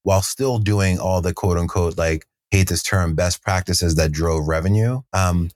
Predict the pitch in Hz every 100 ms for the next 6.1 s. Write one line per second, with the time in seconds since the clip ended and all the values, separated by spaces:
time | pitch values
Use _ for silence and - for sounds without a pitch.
0 | _ - 131 120 139 196 135 113 104 95
1 | 113 117 95 95 90 80 _ - 95 131
2 | 117 92 82 76 78 92 90 95 107 101
3 | 90 87 92 85 80 82 98 101 87 82
4 | 82 78 85 87 92 87 87 - - 98
5 | 98 95 85 90 - - 101 92 87 85
6 | 82